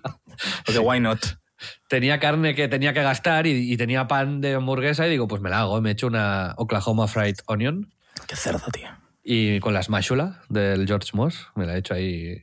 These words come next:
Speaker 1: de puta madre, tú. Me ha quedado fantástica. O sea, de, creo que la mejor que me he hecho nunca, la de hoy.
Speaker 2: Qué cabrón.
Speaker 1: Pero bueno,
Speaker 2: Maravilla.
Speaker 1: a ver, que sean estos, setecientas, ochocientas calorías como mucho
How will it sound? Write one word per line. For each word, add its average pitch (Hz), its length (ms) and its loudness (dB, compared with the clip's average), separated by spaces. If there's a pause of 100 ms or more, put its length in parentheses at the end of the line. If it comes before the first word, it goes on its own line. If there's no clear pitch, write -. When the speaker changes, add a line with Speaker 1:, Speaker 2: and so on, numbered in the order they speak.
(100)
Speaker 1:
de 98 120 -16 (220)
puta 90 260 -8
madre, 85 320 -10
tú. 85 140 -10
Me 90 100 -6
ha - 40 -6
quedado 104 520 0
fantástica. 95 720 -8
O - 40 -20
sea, 101 140 0
de, 101 320 0
creo 143 220 2
que 123 420 0 (160)
la 110 180 -2
mejor 104 280 -2
que 104 80 -6
me 101 80 0
he - 20 -2
hecho 95 120 -6
nunca, 82 240 -4
la 78 100 -4
de 76 120 -6
hoy. - 180 -12 (280)
Speaker 2:
Qué - 120 -4
cabrón. 85 300 0 (340)
Speaker 1:
Pero 104 180 2
bueno, 92 200 0
Speaker 2:
Maravilla. 87 220 -2
Speaker 1:
a 87 40 -2
ver, 107 200 2
que 110 100 -4
sean 101 200 0
estos, 117 280 2
setecientas, 107 460 0
ochocientas 110 420 0
calorías 110 440 2
como 117 220 2
mucho 117 640 0